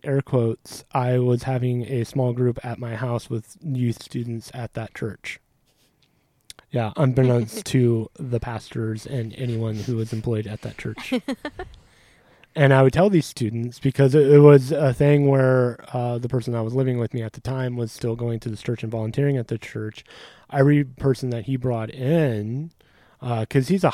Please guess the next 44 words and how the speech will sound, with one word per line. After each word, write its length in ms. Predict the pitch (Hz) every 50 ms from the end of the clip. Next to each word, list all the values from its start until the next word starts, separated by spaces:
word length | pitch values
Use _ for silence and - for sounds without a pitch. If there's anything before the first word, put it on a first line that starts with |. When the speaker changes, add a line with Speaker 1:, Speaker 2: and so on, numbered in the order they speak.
| -
Speaker 1:
hype 160 | 127 127 120
man. 320 | 120 120 110 98 92 92 -
He 500 | - - 135 127 123 123 120 117 113 117 -
is 220 | 160 131 123 120
very 220 | 123 131 127 127 123
much 340 | 123 120 117 113 - - 131
an 60 | 120
extrovert 520 | 113 113 - - 120 113 117 117 113 107
and, 220 | 107 117 113 110 104
"Hey, 340 | - 175 185 170 139 123
blah, 220 | 117 120 131 143 147
blah, 100 | 143 127
blah," 220 | 135 147 139 127
but 140 | 123 139 - - _ _ _ - - - - - - _ _
doesn't 200 | - 139 - 127
like 200 | 117 110 107 -
teaching 400 | - 220 208 - 147 135 127 117
so 160 | - 127 117
much. 360 | 113 110 110 107 - - -
Well, 200 | - 117 110 110
then 180 | 117 117 110 107
he 140 | 101 -
knows 240 | 113 113 113 110 101
someone 300 | - 117 113 107 104 104
who 200 | 110 117 107 104 101 _ _
teaches, 400 | - 160 151 - 139 127 120 113
so 140 | - - 120
Speaker 2:
Right. 80 | 110 110
Speaker 1:
then 180 | 117 110 110
it 140 | 110 104 107
became 280 | - 117 - 120 104 98
a 40 | 101
thing 340 | - - 156 147 135 127
where 140 | 120 117 110
he's 200 | 110 117 120 107
my 140 | - 107 104
hy-, 260 | 104 - 135 139 147 - _ -
hype 220 | - 165 175 -
man 260 | 139 127 120 117 117 113
bringing 300 | 113 123 117 107 110 110
people 240 | - 131 117 113
into 160 | 107 104 101 -
the 80 | 110 104 113
house. 320 | 196 220 202 170 156 -